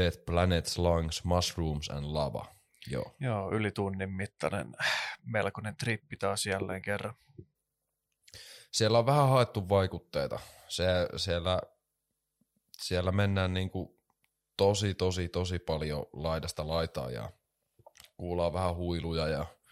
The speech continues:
Speaker 1: tykitellään. Ja kuulemma siis ne on vaihtaneet, vaihdelleet niinku soittimia kans niiden jammailuja aikana. Että tuohon vissiin
Speaker 2: Niin,
Speaker 1: niinku jammailu-
Speaker 2: jammipohjalta jälleen kerran tää levy.
Speaker 1: Kyllä.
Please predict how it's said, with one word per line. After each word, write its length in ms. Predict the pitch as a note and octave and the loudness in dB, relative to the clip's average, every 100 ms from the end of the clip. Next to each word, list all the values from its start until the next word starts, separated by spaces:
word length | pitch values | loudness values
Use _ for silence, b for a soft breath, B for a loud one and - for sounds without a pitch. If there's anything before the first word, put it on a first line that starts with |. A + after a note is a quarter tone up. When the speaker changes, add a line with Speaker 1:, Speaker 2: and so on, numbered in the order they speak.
| B B B B B B B B B B B _ _ | B B B B B B B B B B B _ _
Speaker 1:
tykitellään. 840 | G2 F#2 F#2 - E2+ E2 D#2+ D#2+ D2+ | -4 -2 -4 0 0 2 2 2 0
Ja 100 | D#2 | -4
kuulemma 460 | - G2+ G2 F2+ | 0 2 2 2
siis 240 | F2 F2+ F2+ | 0 0 0
ne 80 | F2+ | 0
on 100 | E2+ | 4
vaihtaneet, 640 | F2+ F2+ F2+ F2+ E2+ - | 4 2 -2 -2 -2 -2
vaihdelleet 500 | F#2 F#2 F#2 F2 E2+ | 0 0 2 0 0
niinku 160 | F2 F2+ | -2 0
soittimia 640 | A2+ G#2 G2 E2 C#2 C2 | 2 2 2 -4 -4 -6
kans 280 | - C#2+ D#2+ | -6 -6 -8
niiden 220 | - D#2 | -6 -2
jammailuja 580 | E2 D#2+ D#2+ D2+ D2 C2+ | 0 0 -2 -4 -4 -4
aikana. 480 | A1 C#2+ - - G#1 | -4 -6 -8 -8 -8
Että 140 | - - | -10 -10
tuohon 240 | D2 E2+ | -8 -6
vissiin 280 | D2+ - G2 | -6 -4 -2
Speaker 2:
Niin, 100 | A#2 | -2
Speaker 1:
niinku 60 | G#2 | 0
jammailu- 260 | F#2+ G2 | 2 2
Speaker 2:
jammipohjalta 560 | F#2 D2+ D#2+ A2 - C2 | 2 0 -2 -2 -6 -6
jälleen 340 | D2 D#2 F#2 | -6 -6 -10
kerran 300 | - F#2 F#2+ | -10 -12 -12
tää 180 | - E2+ | -12 -12
levy. 220 | F#2+ G2 A2+ _ _ _ _ _ _ _ B B B B B B B B B B | -12 -12 -16 _ _ _ _ _ _ _ B B B B B B B B B B
Speaker 1:
Kyllä. 320 | - F2+ - | -8 -8 -10